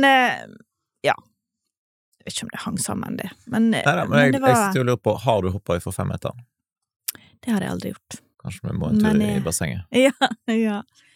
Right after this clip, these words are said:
Speaker 1: Men det tror jeg... Det, ja. Det, det får vi ta en
Speaker 2: Sier du er liksom ingen
Speaker 1: Mm.
Speaker 2: steam på å gjøre ting du ikke, ja, liker?
Speaker 1: Jeg er komfortabel med.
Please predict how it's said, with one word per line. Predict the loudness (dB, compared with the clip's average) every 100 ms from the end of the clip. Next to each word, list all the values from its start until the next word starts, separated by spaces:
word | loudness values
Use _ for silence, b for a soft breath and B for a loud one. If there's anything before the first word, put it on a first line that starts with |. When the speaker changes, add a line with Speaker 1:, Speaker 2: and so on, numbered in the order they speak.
| b 0
Speaker 1:
Men | 4
det | 4 4
tror | 2 0
jeg... | 0 -4 -6 _ b b b b b b b 0
Det, | 0 2
ja. | 0 -2 -8 _ -20 _ _ _ _
Det, | -2 0
det | 0 0 0 -4
får | -6 -4 -4
vi |
ta | -4 -4 -4
en | -2
Speaker 2:
Sier | 0
du | 4
er | 2 2
liksom | 2 2
ingen | 4 2
Speaker 1:
Mm. |
Speaker 2:
steam | 0 -2 0 0 -2 -4
på | 0
å | 0
gjøre | 0
ting | -2 -4
du | -6 -6
ikke, | -6 -4
ja, | -4 -8 -10
liker? | -2 2 4
Speaker 1:
Jeg | 6 6
er | 4
komfortabel | 0 0 0 0 -2
med. | -4